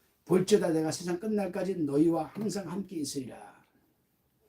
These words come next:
이게 마지막 주님의 지상명령입니다. 여러분, 그래요.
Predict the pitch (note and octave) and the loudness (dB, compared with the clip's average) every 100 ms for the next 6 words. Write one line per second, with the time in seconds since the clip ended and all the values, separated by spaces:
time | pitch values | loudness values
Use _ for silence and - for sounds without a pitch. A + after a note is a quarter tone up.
0 | _ _ _ _ _ - D#3+ E3+ C#3+ B2+ | _ _ _ _ _ -2 2 4 4 2
1 | D3+ C#3 - C#3+ C3+ C#3 - C#3 C3+ A#2+ | -2 -4 -4 2 2 2 -4 -2 0 2
2 | C3+ C#3+ D#3+ A#2+ - - _ _ _ _ | 4 6 4 2 -4 -20 _ _ _ _
3 | - - - - - - D#3 D3+ C3 A2+ | -20 -20 -20 -20 -16 -2 0 2 -2 -8
4 | - _ E3 D#3 C3 B2 | -14 _ 0 2 2 -4